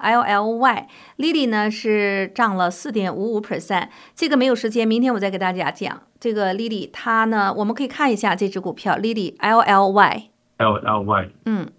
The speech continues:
Speaker 2: 呃，七百八十九块三毛二。
Speaker 1: 是。
Speaker 2: 嗯，周内是看涨的。
Speaker 1: 嗯。
Speaker 2: 我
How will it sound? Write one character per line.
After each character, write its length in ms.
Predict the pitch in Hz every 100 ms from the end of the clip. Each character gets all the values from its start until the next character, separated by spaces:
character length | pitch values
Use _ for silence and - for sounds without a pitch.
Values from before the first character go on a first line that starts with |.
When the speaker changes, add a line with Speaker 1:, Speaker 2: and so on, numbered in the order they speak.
| _
Speaker 2:
呃， 360 | 107 98 92 92
七 180 | - -
百 160 | 120 95
八 140 | 107
十 120 | 107
九 160 | 98 98
块 200 | 101 98
三 200 | - 95
毛 240 | 90 85 -
二。 180 | 92
Speaker 1:
是。 300 | 87 - 233 101
Speaker 2:
嗯， 260 | 95 90 - -
周 240 | - 101 101
内 180 | 107
是 140 | 98 -
看 180 | 101 98
涨 300 | 95 85 92
的。 160 | 98 - - -
Speaker 1:
嗯。 220 | 233 214
Speaker 2:
我 60 | -